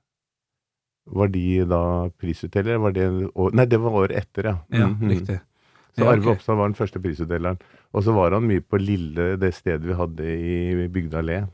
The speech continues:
Speaker 1: Mm, så kom han også ned dit for å se og forske på nye sjangeren. Og
Speaker 2: Ok.
Speaker 1: det synes jeg var veldig sånn beundringsverdig,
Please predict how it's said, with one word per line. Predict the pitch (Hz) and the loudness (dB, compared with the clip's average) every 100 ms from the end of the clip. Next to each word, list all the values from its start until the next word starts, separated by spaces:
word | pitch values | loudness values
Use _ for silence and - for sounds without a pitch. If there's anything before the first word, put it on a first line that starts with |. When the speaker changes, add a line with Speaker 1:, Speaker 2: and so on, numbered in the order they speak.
| - 190 | -14 -8
Speaker 1:
Mm, | 113 95 98 | -2 0 -2
så | - 104 | -6 -6
kom | - 90 | -4 -2
han | 95 | -2
også | 85 123 | -2 0
ned | 101 90 | 0 0
dit | 87 85 | -4 -8
for | - 90 | -8 -4
å | 98 | -4
se | - - 87 87 | -6 -6 -4 -2
og | 87 92 | -2 -4
forske | - 113 - - - - | -2 -4 -4 -14 -8 -6
på | - 95 | -2 0
nye | 101 90 92 | 2 2 0
sjangeren. | - 85 90 117 - _ - | -2 -2 0 -2 -6 _ -14
Og | 123 104 | -6 2
Speaker 2:
Ok. | |
Speaker 1:
det | 107 117 110 | 4 4 2
synes | 123 104 | -4 -2
jeg | 107 | 2
var | 107 104 | 2 2
veldig | 90 | 0
sånn | 90 92 | 0 0
beundringsverdig, | 92 80 76 80 - 82 87 98 | 0 0 -2 -6 -4 -2 0 -2